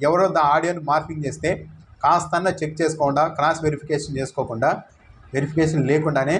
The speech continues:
డైరెక్ట్గా నిజంగానే జగన్ని "సైకో జగన్" అంటూ తన అభిమానులు తిడుతూ ఉన్నారు అంటూ ఒక ప్రముఖ టీవీ ఛానల్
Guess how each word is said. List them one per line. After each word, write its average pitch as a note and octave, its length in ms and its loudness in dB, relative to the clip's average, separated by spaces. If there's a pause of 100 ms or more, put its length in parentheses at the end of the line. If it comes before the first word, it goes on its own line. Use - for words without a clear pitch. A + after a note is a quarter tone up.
(440)
డైరెక్ట్గా D#3+ 420 2
నిజంగానే D#3 400 2
జగన్ని D#3 360 2
"సైకో D3 320 0
జగన్" D3 260 2
అంటూ C#3+ 160 0
తన D3+ 160 0
అభిమానులు C#3 500 2
తిడుతూ C#3+ 240 0
ఉన్నారు C#3+ 320 2
అంటూ B2+ 280 0 (760)
ఒక A#2+ 180 0
ప్రముఖ D3 280 2
టీవీ D#3 320 4
ఛానల్ D3 360 0